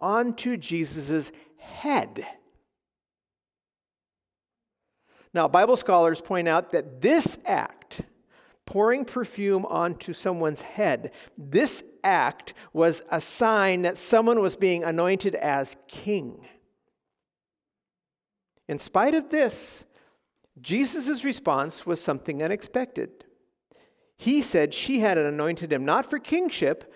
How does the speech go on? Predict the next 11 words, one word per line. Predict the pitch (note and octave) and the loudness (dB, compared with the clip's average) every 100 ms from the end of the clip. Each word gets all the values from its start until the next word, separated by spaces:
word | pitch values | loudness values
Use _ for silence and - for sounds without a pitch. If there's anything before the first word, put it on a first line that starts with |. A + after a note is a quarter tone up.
| - | -6
but | D3+ F#3 - - | 0 0 0 0
for | F3+ E3+ E3 - - - _ _ _ - | 4 4 2 -4 -20 -20 _ _ _ 2
death. | C4 - - - _ _ _ _ _ _ _ _ _ _ _ _ _ _ _ _ _ _ _ _ | 2 0 -10 -20 _ _ _ _ _ _ _ _ _ _ _ _ _ _ _ _ _ _ _ _
So | - G#3+ | 0 2
this | C4 - | 2 2
begs | F#3+ D3+ C#3 | 2 2 -2
a | |
question. | - C3 B2+ D4+ F4+ - _ _ _ _ _ _ _ _ _ _ _ _ _ _ _ - | -4 -4 -4 -8 -8 -12 _ _ _ _ _ _ _ _ _ _ _ _ _ _ _ -4
Which | F3+ - | -4 0
is | D#4+ | 2
it? | D#4+ E4 | 2 -2